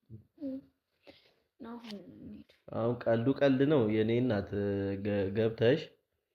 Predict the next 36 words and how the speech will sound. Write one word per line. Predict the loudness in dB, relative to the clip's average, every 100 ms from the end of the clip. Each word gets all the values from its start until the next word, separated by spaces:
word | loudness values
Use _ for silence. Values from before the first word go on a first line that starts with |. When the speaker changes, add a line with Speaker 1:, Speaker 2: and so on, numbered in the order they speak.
| _ _
Speaker 1:
እኔ | -4
ካንተ | 0 2 4
ጋር | 2 0
Speaker 2:
ደርሰሽ | -2 -2
Speaker 1:
ሻወር | -2 -2
Speaker 2:
ነይ። | -4
Speaker 1:
መግባት | -6 -10 -14
እፈልጋለሁ። | _ -20 -20 _ -20 -20
አብረን | -20 -18 -18
ሻወር | -16 -16
ውስጥ | -16 _ -2
Speaker 2:
እኔ | 6 10
ደግሞ | 12 10 10 10 10
አልፈልግም። | 8 6 6 6 6 6 6 6 6 4 0
Speaker 1:
እንደውም | -4 -2 0 2
Speaker 2:
እንዴ | 2
እኔ | 2
ዳ- | 4 6
Speaker 1:
ቅድም | 6
እኮ | 4 2
ልብስ | 0 0 -2
ይዘህ | -4 -4 -6 -6 -8 -8
ና | -6 -6
ምናምን | -4 -4 -4
ልልህ | -6 -10 -14
ነበር። | -16 -6
Speaker 2:
አንቺ | -2 2
Speaker 1:
ሌላ | 4
Speaker 2:
የምርሽን | 4 2 2 2
ነው? | 2 2
እግዚአብሔርን | 0 4 6 6 2
እንደ | 4 4
ቀልድ | 4 2
እየወሰድኩት | 2 2 0 -4 -2
ነው። | 0
እኔ | 2